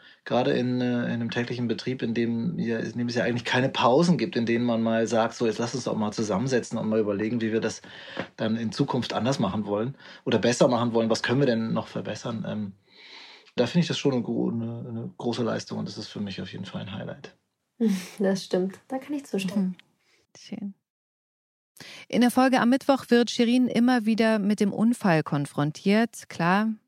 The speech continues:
Speaker 3: alle haben mit Alex Tod zu kämpfen. Lilly will Flyer mit dem Foto des Mannes aufhängen, der sich mit Shirin gestritten hatte. John will besprechen, wer mit wem zur Beerdigung fährt.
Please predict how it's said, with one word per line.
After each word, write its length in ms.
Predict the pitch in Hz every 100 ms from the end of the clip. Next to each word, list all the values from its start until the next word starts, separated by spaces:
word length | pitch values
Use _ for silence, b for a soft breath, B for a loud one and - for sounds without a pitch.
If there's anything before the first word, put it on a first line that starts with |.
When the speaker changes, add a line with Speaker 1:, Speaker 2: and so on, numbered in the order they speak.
| _ -
Speaker 3:
alle 300 | 180 214 208
haben 360 | 202 208 196 -
mit 300 | - 202 -
Alex 280 | - 196 202
Tod 200 | - 214
zu 80 | -
kämpfen. 460 | - 190 208 226 220 B B B B
Lilly 420 | 208 233 254 254 175
will 240 | 208 220
Flyer 560 | - 190 180 202 233 233
mit 160 | 220
dem 180 | 196 202
Foto 380 | - 240 247 233
des 180 | 208 -
Mannes 400 | 190 196 196 -
aufhängen, 520 | 180 190 196 190 190
der 140 | 175
sich 180 | 180 185
mit 160 | 185 -
Shirin 360 | 180 190 196
gestritten 460 | 185 180 190 - 185
hatte. 280 | 180 180 185 B B B _
John 420 | 196 202 214 208
will 160 | 190 196
besprechen, 540 | 185 - 185 202 190
wer 140 | 165 185
mit 200 | 196 -
wem 240 | 185 196
zur 160 | - 180
Beerdigung 580 | 170 - 226 220 220 202
fährt. 340 | 214 202 202